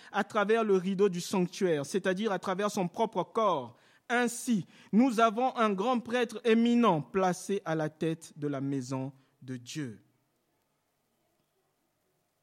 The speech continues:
Dans, dans l'épître de Jean, il y a une conversation poignante du Christ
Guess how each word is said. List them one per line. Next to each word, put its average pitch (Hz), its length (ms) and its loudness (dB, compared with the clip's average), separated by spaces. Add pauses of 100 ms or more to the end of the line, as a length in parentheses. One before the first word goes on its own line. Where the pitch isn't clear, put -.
(220)
Dans, 139 260 -10 (140)
dans 139 360 -8 (800)
l'épître 156 400 -8
de 156 140 -6
Jean, 170 240 -8
il 185 140 -8
y 165 80 -6
a 160 60 -4
une 165 140 -8
conversation 160 760 -10
poignante 180 520 -6
du 160 140 -12
Christ 208 500 -10